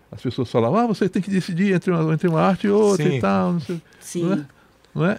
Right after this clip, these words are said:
Speaker 1: Isso é interessante. E você continua com isso e continua fazendo tudo e tá
Speaker 3: Continua
Speaker 1: tudo certo.
Speaker 3: múltipla, né?
Speaker 1: <laughs> Tá dando tudo
Speaker 3: Acabou
Speaker 1: certo.
Speaker 3: que <laughs> tudo
Speaker 1: Tá
Speaker 3: acaba em
Speaker 1: dando tudo,
Speaker 3: arte.
Speaker 1: tudo tá dando certo.
Speaker 3: Né?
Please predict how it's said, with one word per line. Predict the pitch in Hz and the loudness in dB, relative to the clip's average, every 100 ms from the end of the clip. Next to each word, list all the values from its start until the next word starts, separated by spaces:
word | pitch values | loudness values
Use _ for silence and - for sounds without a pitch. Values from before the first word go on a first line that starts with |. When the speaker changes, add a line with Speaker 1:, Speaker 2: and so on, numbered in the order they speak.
| - | -4
Speaker 1:
Isso | 156 156 | -4 -2
é | 165 | 0
interessante. | 175 175 - 147 165 | 0 2 0 -2 -2
E | 160 165 | -2 0
você | 170 185 208 | 0 0 0
continua | 220 220 202 226 | 0 0 0 0
com | 226 208 | 2 0
isso | 202 247 | 0 -2
e | |
continua | 214 233 - 202 220 | -4 -4 -2 -2 -2
fazendo | 349 311 349 320 | 0 0 0 0
tudo | 311 339 330 | 0 2 0
e | |
tá | 330 | -2
Speaker 3:
Continua | 294 285 294 | -2 -2 -2
Speaker 1:
tudo | 285 | 0
certo. | 269 214 170 | 2 2 0
Speaker 3:
múltipla, | - 190 | -4 -6
né? | 185 | 0
Speaker 1:
<laughs> | - | 0
Tá | 233 202 - - 139 | 2 0 -2 -14 -6
dando | 113 | 0
tudo | 311 | 2
Speaker 3:
Acabou | 370 269 254 196 269 262 | 2 2 -2 0 0 -2
Speaker 1:
certo. | - 220 220 262 - | -8 -6 -2 0 2
Speaker 3:
que | 277 | 0
<laughs> | - - | 2 0
tudo | 285 | 0
Speaker 1:
Tá | 302 | -2
Speaker 3:
acaba | - 262 | 0 -2
em | - | 0
Speaker 1:
dando | 330 | -2
tudo, | |
Speaker 3:
arte. | 185 240 247 359 - | -2 -4 2 2 2
Speaker 1:
tudo | 392 | 0
tá | 349 | 0
dando | 311 | -2
certo. | - - 269 - 190 | -4 -6 -6 -10 -6
Speaker 3:
Né? | 180 196 | -4 -4